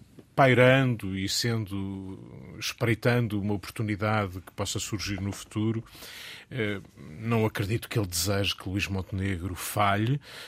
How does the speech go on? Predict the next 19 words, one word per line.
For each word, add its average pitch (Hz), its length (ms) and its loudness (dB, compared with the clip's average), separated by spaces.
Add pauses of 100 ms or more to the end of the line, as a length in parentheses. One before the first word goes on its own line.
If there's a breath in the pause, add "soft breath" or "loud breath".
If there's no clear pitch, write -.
mas 120 180 2
obviamente 117 480 2
se 135 320 4
isso 131 240 2
acontecer, 110 640 2 (100)
eh, 95 380 -10 (220)
parece-nos 104 480 -2
a 104 40 -2
todos - 360 -4
que 104 400 -6
é 107 100 -2
para 104 220 -2
aí 104 180 2
que - 140 -4
as 90 100 -4
atenções 98 480 -4
se - 80 -8
vão 92 220 -4
dirigir 95 580 -4